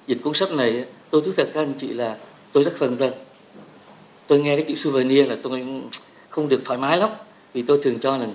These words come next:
souvenir, ký ức, hồi ức rồi, tôi rất chủ quan và nó không phải cái, cái, tôi không thích cái, cái loại văn phong này. Vì thế mà, ờ, tôi mới có, có hai người bạn đi ngang, bạn Pháp đi ngang Huế, cái tôi nói đi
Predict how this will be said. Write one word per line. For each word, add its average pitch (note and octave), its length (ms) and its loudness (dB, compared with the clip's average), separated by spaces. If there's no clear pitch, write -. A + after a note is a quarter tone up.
souvenir, C3 600 4
ký C#3+ 140 -2
ức, G#3+ 200 6
hồi G#2 240 -2
ức G#3 140 2
rồi, G2 240 -8
tôi D#3+ 120 0
rất F#3+ 160 0
chủ C3 220 -2
quan D3+ 260 4
và A2+ 280 -10
nó D#3 60 -6
không D#3+ 220 -6
phải - 180 0
cái, G3 100 -2
cái, F3 100 -2
tôi D#3 180 4
không D#3 180 -4
thích A3 120 -2
cái, - 100 -8
cái F#3 100 0
loại C#3+ 160 6
văn D3 160 2
phong C#3+ 180 -2
này. A#2+ 100 -10
Vì D#3 160 4
thế G3 180 8
mà, D3+ 460 0
ờ, - 160 -10
tôi D#3+ 200 2
mới F#3 500 4
có, D#3+ 180 -2
có F3 160 0
hai D3 160 0
người C3+ 100 2
bạn B2 220 2
đi C#3 60 -2
ngang, C#3 560 -2
bạn A#2+ 200 -4
Pháp F#3 240 2
đi C#3+ 60 -6
ngang C#3 340 -2
Huế, C#3 220 2
cái E3+ 160 -4
tôi C#3+ 80 2
nói D3+ 160 0
đi D#3+ 80 0